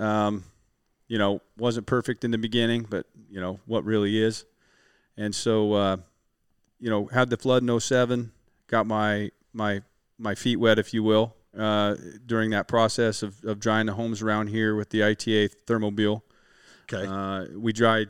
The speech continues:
Speaker 1: you know, over a hundred fifty homes here locally, and it was, you know, it was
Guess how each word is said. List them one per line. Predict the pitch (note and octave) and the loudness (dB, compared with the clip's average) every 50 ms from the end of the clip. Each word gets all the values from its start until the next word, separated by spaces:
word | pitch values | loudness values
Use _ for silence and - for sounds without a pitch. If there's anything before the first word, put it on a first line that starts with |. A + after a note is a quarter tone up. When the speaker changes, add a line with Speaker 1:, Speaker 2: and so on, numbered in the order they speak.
| - _ | -6 _
Speaker 1:
you | B2+ G#2 | -4 -2
know, | G2 G2+ | -2 0
over | F#2+ A2 A2 A#2 | -2 0 0 0
a | G#2+ | 0
hundred | G2 A2+ A2 G#2 G2 | 0 0 -2 -2 -2
fifty | - A2+ A2 - G#2+ | -4 -6 -4 -4 -4
homes | F#2+ G#2+ A2 G#2 G2+ - | -2 -2 -2 -4 -4 -2
here | A2+ G2+ | -2 0
locally, | G2 G2+ G#2 G#2+ - G#2+ G#2 G2+ | 2 2 0 0 -2 -2 -2 -2
and | G2 | -2
it | G2 | -2
was, | F2+ F#2+ F#2 - - - | -4 -6 -8 -8 -8 -6
you | A2+ | -4
know, | G2 F#2 F#2 F#2+ F#2+ | -4 -4 -4 -6 -6
it | A2 | -6
was | G2+ G2+ | -6 -6